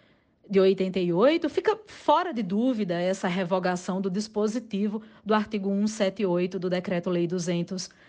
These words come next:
de sessenta e sete, porque a competência do presidente da República para dispor sobre a organização e o funcionamento da administração federal,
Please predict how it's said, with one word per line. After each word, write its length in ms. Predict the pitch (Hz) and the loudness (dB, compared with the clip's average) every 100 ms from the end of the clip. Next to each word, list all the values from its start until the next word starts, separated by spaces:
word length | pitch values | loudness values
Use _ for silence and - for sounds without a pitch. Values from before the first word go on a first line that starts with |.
| - | -8
de 80 | 208 | 2
sessenta 280 | 214 185 220 | 4 6 4
e 20 | 262 | 2
sete, 540 | - 196 220 226 247 - _ - | 2 2 4 2 -4 -10 _ -2
porque 180 | 349 302 | 2 2
a 60 | |
competência 720 | 269 233 220 220 220 240 277 202 | 2 0 0 2 4 4 4 2
do 100 | 196 | 2
presidente 560 | 202 202 196 175 175 | 2 2 2 0 0
da 80 | 175 | -2
República 560 | 180 196 196 226 214 185 | -2 0 0 0 0 0
para 160 | 190 | 0
dispor 540 | 185 220 - 208 247 285 | 2 0 0 4 6 4
sobre 280 | - 175 175 | 0 0 2
a 80 | |
organização 760 | 180 180 180 180 175 170 175 170 | 2 2 0 0 2 0 -2 -4
e 60 | 170 | -4
o 20 | |
funcionamento 720 | - 180 - 175 170 170 165 | -4 -6 -2 -2 0 -2 -2
da 140 | 165 165 | -2 -2
administração 840 | 165 160 160 - 165 160 - 165 | -2 -2 -4 -2 0 0 -2 -6
federal, 520 | 175 175 185 185 | -4 0 2 2